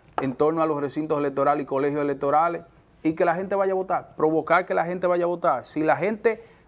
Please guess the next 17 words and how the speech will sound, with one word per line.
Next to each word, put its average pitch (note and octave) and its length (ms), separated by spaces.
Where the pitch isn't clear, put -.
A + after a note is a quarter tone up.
votó D3+ 640
de C#3 120
acuerdo E3 300
al F3 80
universo E3 480
histórico, D3 720
eh, - 400
para B2 220
unas D#3 200
elecciones D3+ 380
generales, E3 580
aquí C#3 280
hay C#3+ 80
una C#3+ 160
segunda C3 340
vuelta B2 300
planteada. G2+ 500